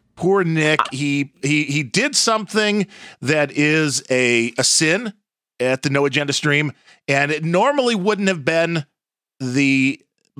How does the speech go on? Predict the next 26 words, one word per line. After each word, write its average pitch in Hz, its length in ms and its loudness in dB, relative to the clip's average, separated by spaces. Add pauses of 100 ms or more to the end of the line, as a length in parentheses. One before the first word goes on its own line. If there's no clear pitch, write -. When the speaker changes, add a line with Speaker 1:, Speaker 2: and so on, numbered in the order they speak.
Speaker 1:
big 220 200 0
sin 220 460 0
that 208 140 2
it 175 140 -2
was, 180 520 0 (420)
except 190 760 0
that 165 240 0
Rhino 180 320 2
the 165 100 -2
Bearded 196 460 2 (340)
committed 170 540 2
the 160 80 2
same 170 320 0
sin, 185 400 0
like, 147 260 0
three 160 260 2
<laughs> - 100 -2
weeks 151 200 0
earlier, 190 640 0 (160)
Speaker 2:
Uh-huh. 131 920 2
Speaker 1:
which - 100 -10 (460)
is - 60 0
staying 202 400 0
on 202 140 0
the 196 80 0
stream 196 580 0